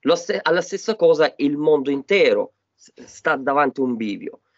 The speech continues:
Però sono del parere che siamo alle, come dire, agli ultimi colpi di coda di questo mondo luciferino e globalista. Quindi ecco perché sta diventando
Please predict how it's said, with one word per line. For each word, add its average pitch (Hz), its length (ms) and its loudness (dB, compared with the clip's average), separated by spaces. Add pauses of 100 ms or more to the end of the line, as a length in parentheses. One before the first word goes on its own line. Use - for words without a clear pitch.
(600)
Però 220 260 4
sono 180 400 4
del 175 220 -2
parere 226 480 2
che 170 360 0
siamo 170 680 0
alle, 151 760 4
come 156 200 2
dire, 151 220 2
agli 151 400 -2
ultimi 175 480 -2
colpi 143 560 2
di 120 140 -6
coda 104 540 2 (380)
di 120 180 -12
questo 147 340 2
mondo 147 320 4
luciferino 131 640 0
e 120 60 4
globalista. 110 720 -4 (320)
Quindi 208 320 2
ecco 247 240 2
perché 170 260 -2
sta 156 200 -2
diventando 147 760 0